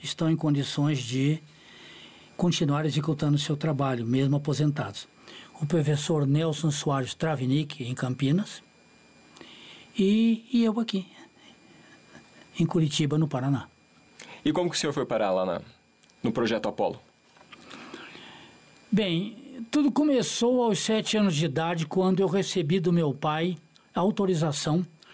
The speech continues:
Speaker 1: para verificar a parte de astronomia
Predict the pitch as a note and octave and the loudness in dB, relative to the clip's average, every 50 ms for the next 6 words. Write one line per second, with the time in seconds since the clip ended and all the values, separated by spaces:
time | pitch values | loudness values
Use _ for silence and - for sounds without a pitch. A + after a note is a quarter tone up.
0 | - - - - - - - - - - - _ _ _ - G3+ G3 G3 G3+ G#3 | -20 -20 -20 -20 -20 -20 -20 -20 -20 -20 -20 _ _ _ -2 0 0 0 0 0
1 | G#3 G3+ F#3+ F3+ F3+ F3 D3 B2+ B2 F3 G3+ G3 F#3+ - - F#3 - - F#3+ F#3 | 0 0 -2 -4 -4 -4 -4 -2 0 0 2 2 0 0 -2 -4 -2 -2 -2 -2
2 | F3 D#3+ - - F3+ E3+ E3+ F3+ F3+ E3+ - - - F3+ D#3 C3 A#2 A#2+ D3+ E3+ | -2 -4 -4 -4 -2 -2 0 -2 -2 -4 -4 -2 0 0 0 0 0 0 2 2
3 | E3 D#3+ D3 C#3 C3 B2+ B2 A#2+ A#2 - - - B2+ B2+ - - - F3 F3+ E3 | 2 2 2 0 0 -2 -4 -8 -10 -14 -12 -8 -8 -6 -6 -2 0 0 2 2
4 | D#3 C#3 C#3+ E3+ F3+ F#3 E3+ C#3+ - | 4 4 4 4 4 2 0 -2 -4